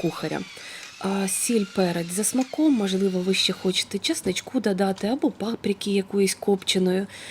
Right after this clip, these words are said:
А, все гарненько перемішую. Як тільки оця вся суміш почала закипати, готую хвилинки чотири. Не більше не треба. Я хочу, щоб рибка залишалась соковитою, ніжною і смачною.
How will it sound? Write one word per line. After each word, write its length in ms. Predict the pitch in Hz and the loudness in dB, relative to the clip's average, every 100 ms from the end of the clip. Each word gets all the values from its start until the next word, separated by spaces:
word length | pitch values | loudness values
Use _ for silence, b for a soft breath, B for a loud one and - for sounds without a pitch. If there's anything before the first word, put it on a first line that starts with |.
| B B - | B B -4
А, 300 | 196 190 190 196 202 | 0 2 2 0 -2
все 200 | - 403 | -2 0
гарненько 440 | 285 254 233 240 | 4 4 4 0
перемішую. 560 | - 254 277 359 226 208 | 0 0 2 2 2 2
Як 140 | 254 | 2
тільки 380 | - 233 185 202 | 4 2 4 2
оця 400 | 196 190 - 202 | 2 0 2 0
вся 220 | - 196 | 2 -2
суміш 400 | - 196 175 170 | 0 2 2 2
почала 500 | 170 202 - 196 175 | 0 0 2 2 2
закипати, 680 | 180 208 269 - 381 403 190 B B B | 0 0 0 2 0 2 0 B B B
готую 440 | 202 220 330 294 | 0 2 6 6
хвилинки 520 | - 196 226 262 254 | 6 6 8 6 2
чотири. 520 | 226 226 214 175 160 - - B B - | 0 0 0 0 0 -4 -10 B B 6
Не 160 | 302 | 8
більше 440 | 240 185 175 - 233 | 8 4 2 2 2
не 100 | 254 | 2
треба. 320 | 202 180 175 | 2 0 2
Я 120 | 208 | 0
хочу, 300 | - 220 190 | 0 0 -2
щоб 220 | - 185 175 | -4 -4 2
рибка 380 | 196 277 - | 2 4 0
залишалась 680 | 185 175 175 - 180 175 - | -4 -4 -4 -4 -4 -2 -2
соковитою, 760 | - 185 185 175 262 - 180 165 | -4 -4 -4 2 2 2 -4 0
ніжною 420 | 202 262 180 160 | 2 2 0 -2
і 60 | 233 | -2
смачною. 600 | - 226 - 175 160 | -2 0 0 0 -2